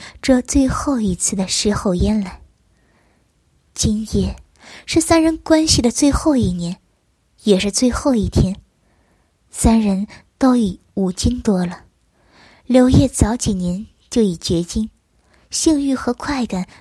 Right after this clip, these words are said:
不断减退，这几年一直靠着雌激素维持。情人也已心有余而力不足，三人的这种关系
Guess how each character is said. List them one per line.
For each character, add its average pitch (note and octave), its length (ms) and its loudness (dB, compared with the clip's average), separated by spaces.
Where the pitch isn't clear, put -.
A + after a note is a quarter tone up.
不 G3+ 160 -2
断 A#3 260 -2
减 F3 280 -4
退， - 300 -10
这 A3 140 2
几 F#3 160 -6
年 E3+ 300 -6
一 B3 120 2
直 A#3 140 -2
靠 G#3+ 320 -2
着 F#3+ 100 -4
雌 - 260 -4
激 G#3 220 -2
素 G3 240 -4
维 F3 220 -4
持。 - 280 -6
情 G3+ 380 2
人 A3+ 220 0
也 C#4 140 4
已 B3 120 4
心 C#4 280 0
有 A3+ 160 4
余 G3+ 180 2
而 A#3+ 120 4
力 A#3+ 200 2
不 F3+ 140 -6
足， F#3 240 -6
三 C4 320 4
人 A3 120 2
的 A#3+ 80 2
这 A#3+ 140 -2
种 F3+ 180 -2
关 G#3+ 240 0
系 F3+ 320 -4